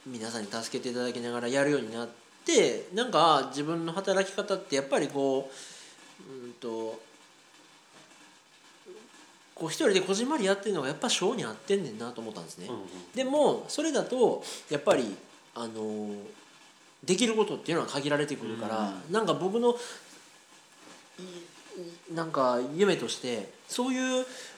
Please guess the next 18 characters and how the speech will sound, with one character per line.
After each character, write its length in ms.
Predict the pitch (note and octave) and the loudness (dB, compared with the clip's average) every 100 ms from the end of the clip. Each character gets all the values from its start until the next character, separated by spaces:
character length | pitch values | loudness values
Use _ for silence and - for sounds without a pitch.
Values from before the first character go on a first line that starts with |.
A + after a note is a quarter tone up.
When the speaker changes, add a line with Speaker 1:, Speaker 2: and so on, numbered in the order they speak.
| - - - - - - | -20 -20 -20 -20 -20 -10
Speaker 1:
昔 280 | E3 E3+ F3+ | -2 2 4
思 180 | G3 G3+ | 6 4
っ 20 | |
て 100 | G#3+ | 2
た 120 | G#3+ B2 | 2 0
の 160 | A2+ | 2
は、 280 | B2+ A#2+ F#2+ - - - - - - - - - - - - - - - - - - - - - - - - - - | 2 2 -2 -12 -20 -20 -20 -20 -20 -20 -20 -20 -20 -20 -20 -20 -20 -20 -20 -20 -20 -20 -20 -20 -20 -20 -20 -20 -10
そ 180 | - B3 | -4 0
う 40 | G#3+ | 2
い 100 | G#3+ | 2
う 40 | |
一 240 | G#3 E4 | 0 0
人 140 | D#4 C4+ | 0 0
で 100 | C4 | 2
や 140 | B3+ | 2
っ 60 | B3+ | 0
て 200 | - | -4
る、 80 | C4+ | -4